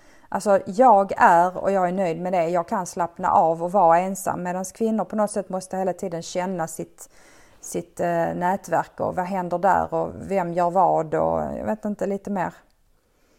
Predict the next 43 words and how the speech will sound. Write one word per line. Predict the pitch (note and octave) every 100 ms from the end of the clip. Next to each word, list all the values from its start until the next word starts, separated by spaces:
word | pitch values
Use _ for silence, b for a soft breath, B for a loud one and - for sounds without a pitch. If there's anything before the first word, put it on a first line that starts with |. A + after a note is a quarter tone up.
| b b b b b b b _ _ _ -
Jag | G#3+ A3 A3+ B3
är |
ju | A#3 A#3
betydligt | A3 A#3 C4+ F3 F3
mycket | F#3+ F#3 F3+
mer | E3
på |
sociala | - E3+ - E3+
medier | E3 D#3 -
än | -
vad | C#3+
han | D#3+ -
är. | E3 _ _ _ _ _
Mycket | F3+ G3+ - -
mer. | D#2 - _ _ _ _ _ _ _ _ _ _
Men, | - A#3+ A#3+
men | - A#3
det |
betyder | A#3+ B3 C4+
ju | B3+
också | B3+ B3
att | A3
männen | A#3 A3 G#3+
är | G#3+
någon | A3 A#3+
annanstans. | B3+ - - - E3+ -
För | - G3+
det |
är |
ju | G#3+
inte | G#3+
så | -
att | A#3
män | A3+ A3 G3
använder | G3 G3 G3 F#3
internet | G3+ F#3 F#3+ F#3+
mindre, | C4 C4 E3+ - F3 _ _ _ _
men | - F#3
de | F#3+
gör | F#3+ F#3
andra | - F3+ F3 F3
saker. | - D4+ - - _ _ _ _ _ _ _ -
Mm. | G3